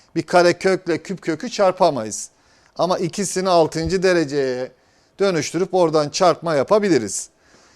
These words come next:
Şu örnekleri inceleyelim arkadaşlar. Karekök on iki, karekök dört çarpı üç. O da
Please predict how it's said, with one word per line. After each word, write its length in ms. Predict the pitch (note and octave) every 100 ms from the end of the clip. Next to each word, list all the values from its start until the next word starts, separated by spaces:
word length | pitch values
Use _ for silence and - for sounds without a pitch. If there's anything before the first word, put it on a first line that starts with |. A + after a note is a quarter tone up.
| _ -
Şu 100 | D#4
örnekleri 520 | C4 A#3+ A3 A3+ A3+
inceleyelim 500 | A#3 A3 G#3 F#3+ E3+
arkadaşlar. 800 | D#3+ C#3+ D3 C3+ - D#3 F#3 - _ _ _ _ _
Karekök 540 | - A3+ D#3+ - A3+ A3+
on 140 | A3+
iki, 320 | F3 - F3
karekök 560 | F3 G3+ G3 G3 G#3 G3+
dört 220 | G#3 G#3
çarpı 720 | - E3 C3+ - F3 G3+ A3 - _ _ _ _ _ _ _ _ _ _ -
üç. 420 | E3+ G3 - -
O 180 | F3 F3+
da 400 | F#3 F#3 F#3 -